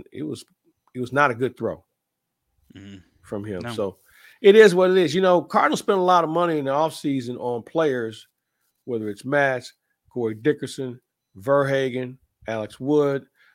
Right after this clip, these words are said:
Speaker 1: There's a lot of guys. It's, I think it's like thirty million bucks almost that they spent on guys, and it, none of them worked.
Speaker 2: Yeah.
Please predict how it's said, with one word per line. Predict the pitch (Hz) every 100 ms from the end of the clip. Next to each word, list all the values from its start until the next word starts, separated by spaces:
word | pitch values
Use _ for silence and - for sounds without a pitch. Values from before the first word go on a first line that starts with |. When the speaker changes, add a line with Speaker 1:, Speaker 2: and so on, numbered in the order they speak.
| _
Speaker 1:
There's | 170
a | 156
lot | 180 180
of | 151
guys. | 180 165 151
It's, | 147
I | 151
think | 208
it's | 160
like | 160 147 -
thirty | 151 135
million | 135 117
bucks | 101 151 165 -
almost | 104 95 90 95 -
that | -
they | 107
spent | 104 - 175 120 _ _ _ _ _
on | 117 110
guys, | 104 131 143 104 101 107 - -
and | 117 113 107 104 104 -
it, | 113 -
none | 120 139
of | 131
them | 113 107
worked. | 120 127 - _ _ _ _ _ -
Speaker 2:
Yeah. | 101 98